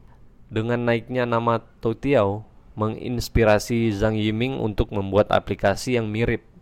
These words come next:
namun konten yang disajikan berupa video pendek yang atraktif. Maka di tahun dua ribu enam belas lahirlah Douyin, sebuah layanan hosting video pendek yang mampu menampung berbagai video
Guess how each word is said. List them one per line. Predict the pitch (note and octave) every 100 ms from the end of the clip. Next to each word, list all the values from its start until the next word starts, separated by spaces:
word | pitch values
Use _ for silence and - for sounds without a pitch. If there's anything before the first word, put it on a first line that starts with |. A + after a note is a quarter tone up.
| -
namun | G2+ G#2 B2 A#2+
konten | A#2 G#2+ G#2+ G#2
yang | G#2+
disajikan | G2 - G2+ F#2+ - C3 A#2+
berupa | G2 G2+ A2 A#2
video | - G2+ G2 -
pendek | A2 A2+ A#2 G2+
yang | F#2
atraktif. | F#2+ - - - - - - - -
Maka | G#2+ G#2 C3+ C3
di | B2+ A#2+
tahun | A2+ A2+ A2+
dua | A2+
ribu | A2+ A2
enam | G#2+ G#2+
belas | A2+ B2 - A#2
lahirlah | G#2+ G2+ G#2+ A2+ A#2+ A#2
Douyin, | G#2+ G#2 G#2 G#2 G2+ F2+ - - - - - -
sebuah | - G2+ G2+ G#2+ A2 G#2
layanan | G#2 G2+ G2 F#2
hosting | - A2 - C3+
video | C3+ A#2+ G#2+ G2+
pendek | G#2+ G#2 G#2+ -
yang | G2+
mampu | F#2+ G2 G2 A#2+
menampung | A#2 G#2+ G2+ G2 B2+ C3 B2+ - - - - - -
berbagai | A#2+ G#2+ A2 A2+ G#2+
video | A2+ A2 A#2 C3+ C3+